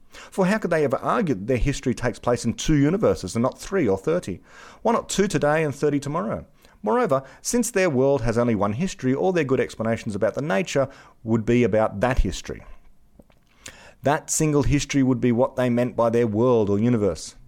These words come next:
Nothing of the underlying two-ness of their reality would be accessible to them, nor would it make any more sense to them as an explanation than would three-ness or thirty-ness.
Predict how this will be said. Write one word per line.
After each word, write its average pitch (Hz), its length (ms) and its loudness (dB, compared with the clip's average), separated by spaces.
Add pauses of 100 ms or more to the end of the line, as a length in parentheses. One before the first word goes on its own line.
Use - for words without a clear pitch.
(120)
Nothing 143 320 0
of 160 80 2
the 127 120 2
underlying 104 420 2
two-ness 165 400 0
of 87 60 -8
their 95 140 0
reality 107 400 0
would 104 140 -2
be 113 120 0
accessible 151 460 -6
to 98 120 -8
them, 82 160 -10 (500)
nor 170 200 4
would 190 100 4
it 139 100 0
make 123 300 0
any 175 180 0
more 151 200 0
sense 151 300 -4
to 127 60 -8
them 113 240 0
as 107 160 -2
an 113 80 -2
explanation 104 640 -6 (180)
than 214 120 0
would 202 140 0
three-ness 226 500 -2
or 123 80 -2
thirty-ness. 165 560 -4